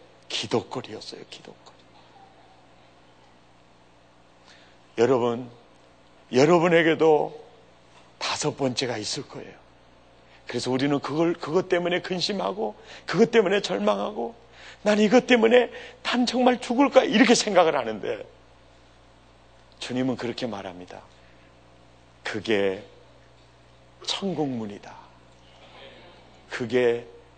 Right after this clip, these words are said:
은혜의 보고다. 너는 그것 때문에 하나님을 만나게 될 거다. 천국을 얻게 될 거다."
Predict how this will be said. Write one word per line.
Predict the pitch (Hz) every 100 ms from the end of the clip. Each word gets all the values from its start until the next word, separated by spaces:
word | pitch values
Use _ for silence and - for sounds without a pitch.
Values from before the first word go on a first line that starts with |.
| -
은혜의 | 156 151 143 131
보고다. | 123 127 107 107 104 - - - - - - - - - - - - - - - - - - -
너는 | 110
그것 | 110 113 139 -
때문에 | 127 117 117 117 - - - - - - - - - - - - - - - - - - -
하나님을 | - - 202 175 160 147
만나게 | 139 123 127 117 120
될 | 117 -
거다. | - 110 - - - - - - - - - -
천국을 | - - 220 196 170 175
얻게 | 156 151 -
될 | - 127
거다." | - - -